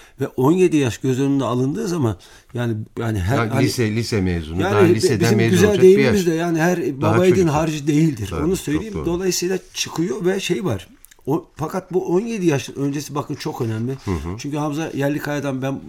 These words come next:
Speaker 1: e, o günler hakkında çok şey dinledim. Şöyle bir şey söylüyor. Mesela, e, Güreş Federasyonu Başkanı olduğu zaman kendi deneyimini tam-,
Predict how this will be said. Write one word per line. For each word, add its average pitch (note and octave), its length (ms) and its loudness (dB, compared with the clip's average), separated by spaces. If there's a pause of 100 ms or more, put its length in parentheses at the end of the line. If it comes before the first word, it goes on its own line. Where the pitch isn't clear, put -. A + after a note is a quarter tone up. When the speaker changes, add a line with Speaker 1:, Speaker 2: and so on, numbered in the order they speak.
Speaker 1:
e, B2 280 -8 (640)
o C#3 140 -2
günler C#3 320 0
hakkında B2 380 -6
çok A#2+ 240 -12
şey A#2 200 -6
dinledim. G#2+ 440 -6 (680)
Şöyle F#3+ 320 4
bir C#3+ 60 -6
şey C#3 180 -4
söylüyor. C#3 440 -4 (680)
Mesela, D#3 480 -2
e, C#3+ 180 -6 (320)
Güreş B2 340 -2
Federasyonu C#3 600 -4
Başkanı C#3 420 -4
olduğu B2+ 380 -2
zaman G#2 340 -4 (680)
kendi D3 360 0
deneyimini C#3+ 560 0 (520)
tam-, B2+ 240 -6